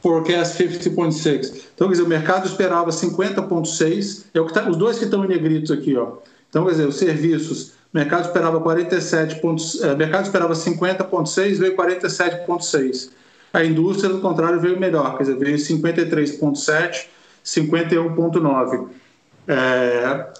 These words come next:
Então, quer dizer, o mercado, o mercado viu isso de forma positiva, quer dizer, as bolsas lá estão subindo um e meio por cento,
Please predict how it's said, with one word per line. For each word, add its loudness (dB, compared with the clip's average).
Então, 0
quer -2
dizer, 2
o 0
mercado, 0
o -4
mercado 0
viu 2
isso -2
de 0
forma 0
positiva, -2
quer -4
dizer, 0
as -2
bolsas 0
lá 2
estão -4
subindo 0
um 0
e 0
meio 0
por -12
cento, -4